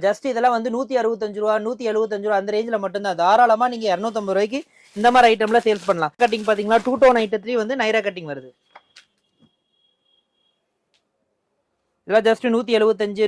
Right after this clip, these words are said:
நூத்தி அறுபத்தஞ்சு அந்த மாதிரி ரேஞ்சில மட்டும்தான். இருநூத்தம்பது ரூபா, முந்நூறு ரூபாய்க்கு நீங்க சர்வசாதாரணமா இந்த மாதிரி ஐட்டம்ஸ்லாம் நீங்க சேல்ஸ் பண்ணலாம்.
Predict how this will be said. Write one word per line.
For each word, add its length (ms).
நூத்தி 240
அறுபத்தஞ்சு 420
அந்த 140
மாதிரி 160
ரேஞ்சில 260
மட்டும்தான். 360
இருநூத்தம்பது 420
ரூபா, 160
முந்நூறு 220
ரூபாய்க்கு 260
நீங்க 220
சர்வசாதாரணமா 600
இந்த 140
மாதிரி 160
ஐட்டம்ஸ்லாம் 420
நீங்க 200
சேல்ஸ் 240
பண்ணலாம். 240